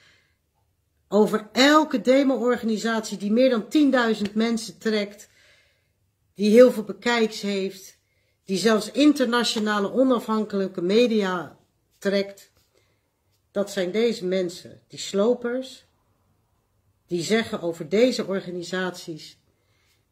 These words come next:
dat die, ehm, controlled opposition zijn. En wie zit er achter die demo van vier juli?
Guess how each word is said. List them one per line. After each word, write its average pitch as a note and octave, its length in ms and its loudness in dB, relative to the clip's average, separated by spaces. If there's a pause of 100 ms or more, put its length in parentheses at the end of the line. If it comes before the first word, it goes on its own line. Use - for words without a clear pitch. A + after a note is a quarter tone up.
(100)
dat F#3 220 0
die, F3 340 0
ehm, C#3+ 340 -8 (400)
controlled G3 540 -4
opposition D#3+ 640 -10
zijn. C3+ 460 -14 (3250)
En A3 200 0
wie D4+ 200 4
zit D4 280 -2
er A#3+ 240 -2 (100)
achter B3 540 -4 (460)
die G3 180 -10
demo G3+ 520 0
van D#3+ 280 -8
vier G#3+ 340 -2
juli? E3+ 580 -6